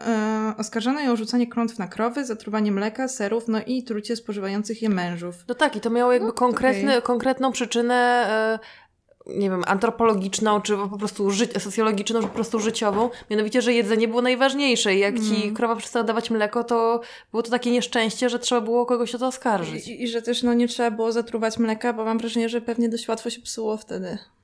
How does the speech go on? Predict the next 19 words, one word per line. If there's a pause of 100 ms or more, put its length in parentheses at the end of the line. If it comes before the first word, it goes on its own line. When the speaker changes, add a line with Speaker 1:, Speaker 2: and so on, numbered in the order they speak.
(120)
Speaker 1:
Mm. (840)
Chciałam
napisać
książkę,
która
będzie
zemstą
na
facetach
za
stworzenie
patriarchatu
i
porno. (1200)
Ale
im
poszło
w
pięty.